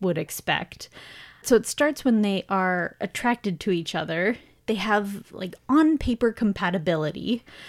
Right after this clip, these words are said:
but a few minutes of conversation just shows how not made for each other they are,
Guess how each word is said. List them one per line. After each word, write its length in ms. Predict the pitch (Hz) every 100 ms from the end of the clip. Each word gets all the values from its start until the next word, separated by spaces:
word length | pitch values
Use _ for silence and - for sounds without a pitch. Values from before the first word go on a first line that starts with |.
| - - - _
but 180 | 214 226
a 60 | 233
few 320 | - 262 277
minutes 320 | 262 254 -
of 140 | 240
conversation 800 | - 208 208 208 185 175 185 180
just 340 | 185 254 - -
shows 500 | - 208 202 196 -
how 480 | - 180 185 180 170
not 380 | 160 175 -
made 340 | 190 185 196 202
for 180 | - 247
each 220 | 240 -
other 300 | 262 247 247
they 220 | 254 247
are, 360 | 269 285 302